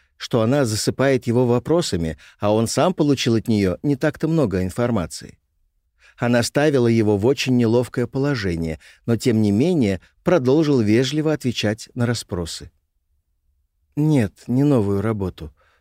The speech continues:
мотнул головой Кё. «Это, скажем, долгая история». Улыбнувшись, она указала на окно с медленно проплывающим за ним пейзажем.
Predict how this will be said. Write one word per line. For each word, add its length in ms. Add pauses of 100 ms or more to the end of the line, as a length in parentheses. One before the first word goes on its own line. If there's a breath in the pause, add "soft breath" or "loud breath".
(140)
мотнул 440
головой 420
Кё. 280 (920)
«Это, 280
скажем, 640 (500)
долгая 580
история». 540 (1160)
Улыбнувшись, 800
она 240
указала 560
на 140
окно 340 (180 soft breath)
с 140
медленно 500
проплывающим 840
за 140
ним 240
пейзажем. 680